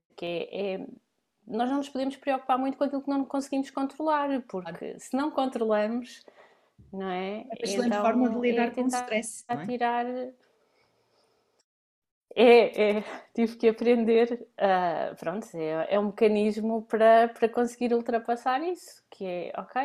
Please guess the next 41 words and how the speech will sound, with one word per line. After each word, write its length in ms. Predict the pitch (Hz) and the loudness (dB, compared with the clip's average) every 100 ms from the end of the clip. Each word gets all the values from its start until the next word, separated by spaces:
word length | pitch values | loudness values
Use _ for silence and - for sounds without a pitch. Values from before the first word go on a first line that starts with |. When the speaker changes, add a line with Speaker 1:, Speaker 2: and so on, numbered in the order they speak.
| 269 - | -4 -6
Speaker 1:
é, 80 | - | -8
que 160 | - | -4
não 80 | 247 | -2
é 80 | 320 | -2
fácil, 560 | 349 339 359 - 220 170 | -2 -2 -2 -4 -4 -4
que 80 | |
não 80 | 170 | -8
é 80 | 185 | -6
fácil, 360 | - 269 269 240 | 0 0 0 -8
que 100 | - | -8
isto 120 | - | -10
é 40 | |
sempre 260 | 170 180 202 | -10 -8 -6
um 40 | |
trabalho 280 | 196 196 214 | 2 4 4
em 60 | 214 | 2
construção, 600 | 233 226 - - 262 247 | -2 -4 -6 -4 -2 -4
não 220 | 160 147 | -10 -14
é? 100 | 156 - | -16 -12
Mas, 300 | 180 170 165 | -10 -10 -10
ah, 340 | 160 - - - _ | -10 -10 -12 -20 _
Speaker 2:
Sem 120 | 160 | -12
dúvida. 320 | 160 156 160 147 | -10 -8 -8 -10
Speaker 1:
hum, 100 | - | -14
mas 200 | 151 143 | -16 -14
acho 260 | 139 139 - | -12 -14 -14
que, 400 | - 156 - - | -10 -10 -8 -8
ok, 260 | 180 202 175 | -6 -4 -4
tem, 180 | 160 - | -6 -8
tem, 240 | - 165 | -8 -8
tens 240 | 185 175 180 | -6 -8 -8
um, 200 | 185 - | -10 -10
um 100 | 180 | -14
problema, 600 | - 180 185 220 269 311 - | -12 -8 -4 -4 -4 -6 -8
não 80 | |
é? 200 | 190 214 240 | -6 -6 -4
Tens 220 | 233 233 | -6 -4
que 140 | - | -4
o 20 | 226 | -4
resolver, 800 | 220 208 196 165 147 135 147 - - | -2 -2 -2 -2 -6 -8 -14 -14 -12
ah, 360 | 160 151 - | -12 -14 -20